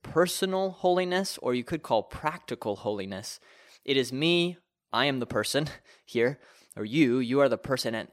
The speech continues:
actually growing in your holiness. So not theoretically, but in your actual life, in who you actually are. That's the personal piece.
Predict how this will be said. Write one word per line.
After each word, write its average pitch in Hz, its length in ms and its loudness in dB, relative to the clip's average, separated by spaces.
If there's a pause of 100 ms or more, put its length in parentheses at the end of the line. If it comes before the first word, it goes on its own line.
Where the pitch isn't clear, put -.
(140)
actually 156 540 2
growing 127 640 2 (100)
in 151 140 2
your 143 120 0
holiness. 143 640 0 (1200)
So - 300 -4
not 139 400 2
theoretically, 170 760 4 (500)
but 135 160 0
in 175 180 4
your 165 140 4
actual 151 460 2
life, 143 460 -2
in 131 160 -4
who 135 140 2
you 156 240 4
actually 143 460 2
are. 131 340 -4 (440)
That's 127 220 2
the 135 120 -8
personal 120 460 -2
piece. 110 400 -12